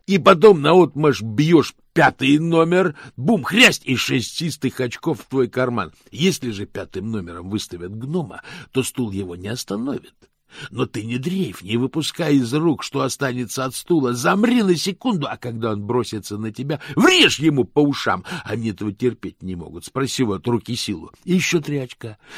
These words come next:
После этого придется импровизировать. Но я хочу, чтобы вы все, Мик, Мак и Хрустяш, это и вас касается, попробовали провернуть двойного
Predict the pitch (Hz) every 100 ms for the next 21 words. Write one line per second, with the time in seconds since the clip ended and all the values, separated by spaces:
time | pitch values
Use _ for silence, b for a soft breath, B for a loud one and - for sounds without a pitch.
0 | B - 156 - 131 127 127 123 117 107
1 | - 117 104 117 123 113 117 127 - -
2 | 113 113 113 104 113 - 117 104 113 98
3 | 120 160 113 - - 156 175 135 B B
4 | - 127 147 139 - 113 131 139 - 131
5 | - 123 131 - 143 139 - 110 - 135
6 | 139 147 120 - 120 - 139 107 - -
7 | 170 - 196 214 202 147 123 90 - -
8 | 185 185 196 185 196 151 110 135 165 165
9 | 185 156 156